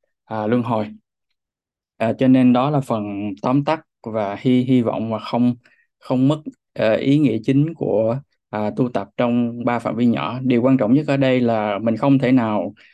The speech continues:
à, nói rằng, à, tôi có, tôi, động lực của tôi là thành Phật cho nên tôi, tôi, tôi không cần tu, à, phạm vi nhỏ và phạm vi trung bình. Thì đó là hoàn toàn sai lầm. À, mình phải, mình phải tu theo cả ba.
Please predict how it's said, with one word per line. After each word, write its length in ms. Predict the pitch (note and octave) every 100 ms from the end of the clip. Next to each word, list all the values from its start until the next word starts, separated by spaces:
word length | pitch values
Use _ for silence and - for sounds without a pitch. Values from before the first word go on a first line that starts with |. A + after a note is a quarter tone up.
| _ -
à, 320 | G#2+ G#2+ G#2+
nói 240 | A#2 C3+
rằng, 360 | D3+ A2+ G#2+ G#2
à, 260 | G#2 G2+ G2+ _ - A#2 A2
tôi 180 | C3 C3
có, 380 | C3+ C3+ C#3+ D3
tôi, 300 | C#3 C3 C3
động 200 | A#2+ A2+
lực 120 | A2+ A2
của 100 | C3
tôi 200 | C3+ B2+
là 80 | A#2
thành 180 | A2 A2
Phật 200 | A2 G#2 -
cho 100 | B2
nên 200 | B2+ A#2+
tôi, 420 | C3 B2+ B2 A#2
tôi, 160 | B2+ A#2+ -
tôi 280 | - B2+ B2+
không 340 | A#2+ C3 C3 B2
cần 240 | A2 G#2+
tu, 320 | B2 B2 B2 - _ _
à, 200 | - G#2+
phạm 240 | G#2 G2 A2+
vi 140 | B2+
nhỏ 260 | A2+ A#2 C3
và 60 |
phạm 120 | A2 A2
vi 120 | A#2
trung 200 | A#2+ A2+
bình. 260 | G#2+ G2+ - -
Thì 160 | A#2 G#2+
đó 220 | G#2+ A2+
là 240 | C3+ A2 G2+
hoàn 280 | G2 G#2+ G2+
toàn 180 | G#2+ G#2
sai 220 | A#2+ A2+
lầm. 240 | G#2+ G2+ - _ _ _ _ _ _
À, 240 | A2 G#2+ G#2
mình 260 | G#2+ G#2 G2+
phải, 400 | - - B2 B2+ _ _ _ _ _ _ _ _ _
mình 100 | - G#2+
phải 180 | G#2+
tu 220 | A2 B2+ A#2
theo 160 | A#2+
cả 180 | - G#2+
ba. 300 | B2 B2